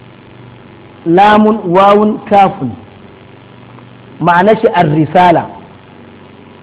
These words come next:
Manzanci kenan, isar da saƙo. Ma'ana mala'iku a cikinsu akwai masu isar da saƙo, saƙonni, daga cikinsu kuma akwai masu ayyuka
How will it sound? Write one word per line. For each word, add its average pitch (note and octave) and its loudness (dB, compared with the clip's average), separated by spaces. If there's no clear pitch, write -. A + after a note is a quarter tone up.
Manzanci F#3 -2
kenan, C3+ -10
isar F#3+ -2
da E3+ -4
saƙo. B2+ -10
Ma'ana F#3 0
mala'iku F#3+ 0
a E3 0
cikinsu A3 -4
akwai F#3+ 0
masu F#3+ -2
isar G3+ -4
da F3+ -4
saƙo, G3 -2
saƙonni, E3 -4
daga D#3 0
cikinsu F#3 -2
kuma F#3+ 0
akwai E3 -2
masu - -2
ayyuka F#3 0